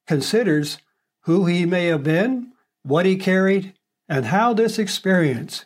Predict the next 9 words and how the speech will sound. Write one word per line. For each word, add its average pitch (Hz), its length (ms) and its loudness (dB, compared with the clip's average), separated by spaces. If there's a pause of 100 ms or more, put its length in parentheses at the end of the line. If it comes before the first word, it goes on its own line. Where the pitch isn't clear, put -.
may 156 220 2
have 151 160 0
changed 170 460 0
his 160 200 -2
life 151 480 0 (460)
and 131 220 -6
has 190 420 0
changed 160 500 0
ours. 160 580 0